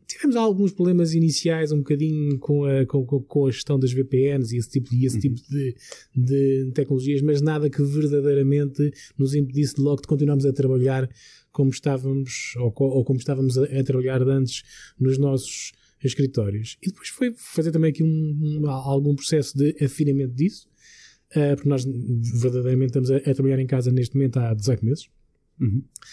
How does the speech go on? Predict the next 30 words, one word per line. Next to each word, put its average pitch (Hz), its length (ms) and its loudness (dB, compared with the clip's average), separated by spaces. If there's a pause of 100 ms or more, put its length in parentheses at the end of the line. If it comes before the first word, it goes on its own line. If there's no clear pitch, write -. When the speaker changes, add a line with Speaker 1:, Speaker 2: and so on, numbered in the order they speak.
(320)
Speaker 1:
É, 131 80 2
e 107 680 -2
as, 107 120 0
e 113 280 0
as 117 80 -2
coisas 120 180 -2
ficaram 120 260 -4
estáveis 113 360 -2
muitíssimo 123 560 0
rapidamente, 135 640 0 (320)
e 165 80 0
também 175 180 2
fazer 170 220 -2
aqui 143 100 -2
um 160 80 2
processo 160 400 -2
de 165 480 0
change 156 240 0
management 151 600 0 (680)
em 139 380 2
muitas 147 600 2
pessoas 151 300 -2
que - 100 -4
não 143 160 4
estavam 143 520 0
habituadas 135 560 0
a 123 60 4
este 120 220 0
modelo 120 480 2
de, 120 600 2